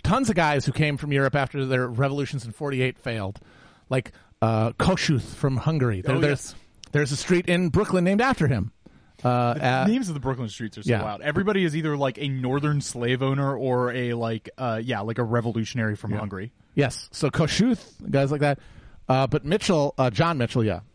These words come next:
Speaker 1: Uh, I always wonder if it's John Mitchell 'cause that was also the name of Nixon's attorney general, but it's, uh, one L instead of two. But he came to America after, you know, fleeing the Brits after the Young Ireland Rebellion, and he was, uh, like a lot of these guys, he had a, a, a, you know, nationwide tour where he was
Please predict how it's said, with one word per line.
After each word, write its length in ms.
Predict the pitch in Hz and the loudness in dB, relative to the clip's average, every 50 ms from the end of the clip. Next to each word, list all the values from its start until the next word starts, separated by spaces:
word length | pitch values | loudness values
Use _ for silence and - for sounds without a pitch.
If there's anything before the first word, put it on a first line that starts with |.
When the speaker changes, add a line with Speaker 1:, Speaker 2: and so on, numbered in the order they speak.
| _ _ _ | _ _ _
Speaker 1:
Uh, 60 | - 120 | -6 -6
I 220 | 120 113 131 156 | -2 0 0 2
always 320 | 196 208 190 135 - - - | 2 2 0 0 -4 -8 -6
wonder 240 | 135 143 156 160 156 | -2 0 2 2 2
if 100 | 143 - | 2 0
it's 100 | 120 - | 0 0
John 180 | 143 143 135 131 | 0 0 2 2
Mitchell 220 | 143 147 - 131 | 2 2 2 2
'cause 140 | - 127 107 | 0 0 2
that 100 | 127 127 | 2 2
was 100 | 123 117 131 | 2 2 0
also 220 | 127 120 - 117 | 0 0 -2 -4
the 60 | 113 117 | -4 -2
name 180 | 120 117 107 | -2 -2 -4
of 140 | 104 95 - | -4 -6 -4
Nixon's 360 | 117 123 123 - - 139 107 - | -4 -4 -4 -4 -4 -6 -6 -4
attorney 280 | - - 123 110 101 | -4 -4 -4 -2 -2
general, 280 | 98 123 113 104 95 90 | -2 -4 -4 -6 -6 -8
but 140 | 95 113 104 | -8 -8 -8
it's, 220 | 104 - - - | -8 -10 -10 -4
uh, 200 | 117 110 104 98 | -2 0 0 2
one 220 | 101 101 135 147 139 | 2 2 2 2 2
L 140 | 135 123 120 | 2 0 0
instead 220 | 113 - - 110 | 0 0 -2 -2
of 40 | 104 101 | 0 0
two. 180 | - 120 101 - - - - _ _ - - - - - - | 0 0 -2 -4 -10 -16 -20 _ _ -20 -20 -20 -20 -18 -16
But 120 | 135 131 | -14 -10
he 140 | - 196 226 | -8 -4 -2
came 180 | 185 233 247 247 | 0 0 2 2
to 80 | 226 226 | 2 2
America 360 | 202 208 220 226 220 - 170 | 4 2 2 2 2 2 2
after, 420 | 160 160 151 - 160 151 143 139 | 2 0 0 0 0 2 2 2
you 120 | 139 143 139 | 2 2 2
know, 140 | 135 127 | 2 0
fleeing 320 | 123 - - 165 160 151 135 | 0 -2 0 0 0 0 0
the 60 | 139 | -2
Brits 320 | 113 135 151 139 - - 151 | 0 0 0 0 0 -2 -2
after 240 | 139 131 - - 120 | -4 -6 -8 -10 -8
the 80 | 127 | -6
Young 160 | 127 127 123 | -6 -4 -2
Ireland 320 | 127 131 143 147 139 131 120 | 0 2 2 2 2 0 0
Rebellion, 400 | 110 120 113 113 113 113 110 - - - - _ _ - | 0 0 2 2 0 0 -2 -4 -6 -12 -20 _ _ -2
and 100 | 120 117 | 0 0
he 80 | 131 135 | 2 2
was, 200 | 127 127 110 113 | 0 0 -2 -4
uh, 80 | 127 - - - | -6 -8 -10 -6
like 220 | - 113 131 131 139 | -2 -2 0 2 2
a 40 | 139 | 2
lot 140 | 139 147 147 | 2 2 2
of 60 | 147 | 0
these 120 | 139 123 | 0 -2
guys, 260 | 117 139 131 131 117 | 0 0 0 0 -2
he 80 | - 139 | -2 -4
had 120 | 131 123 | -2 -2
a, 380 | 120 120 - - 110 110 107 - - | -4 -4 -4 -4 -2 -2 -2 -2 -2
a, 60 | 110 | -2
a, 300 | 113 110 107 107 107 101 - _ _ _ _ _ _ _ _ _ _ _ 254 269 - | 0 0 2 0 0 -2 -4 _ _ _ _ _ _ _ _ _ _ _ -20 -14 -6
you 80 | - 117 | -2 0
know, 140 | 110 107 107 | 2 2 2
nationwide 600 | 113 131 143 127 - 151 156 143 139 139 131 - | 2 2 2 0 0 0 2 2 2 0 -2 -4
tour 440 | - 139 135 131 127 123 127 127 | -4 -2 -2 0 2 2 2 2
where 160 | 120 117 117 120 | 2 2 0 2
he 100 | 127 120 | 2 2
was 420 | 113 113 110 107 104 113 - | 2 0 0 -2 -4 -8 -14